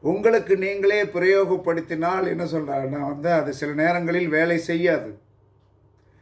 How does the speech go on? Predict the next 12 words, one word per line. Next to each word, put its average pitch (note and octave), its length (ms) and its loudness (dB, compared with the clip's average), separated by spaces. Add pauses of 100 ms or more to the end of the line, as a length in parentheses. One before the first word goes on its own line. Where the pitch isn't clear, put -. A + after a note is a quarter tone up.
(420)
அதை D#3+ 180 4
அடுத்தவங்ககிட்ட G#3 680 0
ஒப்படைச்சிடணும், A2 640 -10 (1300)
அடுத்தவங்ககிட்ட A3 580 0
தான் G3+ 180 4
ஒப்படைக்கணும். B2+ 400 -6
அடுத்தவங்ககிட்ட F3+ 440 0
ஒப்படைச்சு D#3+ 340 -4
வந்து C3+ 180 -6
என்ன B2+ 180 -6
சொல்றான்னா A2 540 -12
வந்து, C#3 160 -4